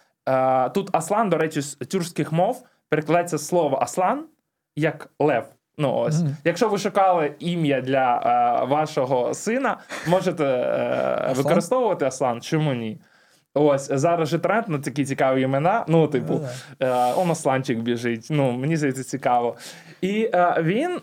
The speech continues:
Speaker 1: в цьому леві доволі потужно показав,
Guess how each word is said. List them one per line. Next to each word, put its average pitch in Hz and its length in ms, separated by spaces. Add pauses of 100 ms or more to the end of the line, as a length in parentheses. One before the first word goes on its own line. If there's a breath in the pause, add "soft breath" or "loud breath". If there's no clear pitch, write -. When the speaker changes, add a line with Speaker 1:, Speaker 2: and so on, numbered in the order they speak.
(160)
Speaker 1:
в 156 520
цьому 190 360
леві 160 520 (120)
доволі 156 600 (200)
потужно 170 640
показав, 147 680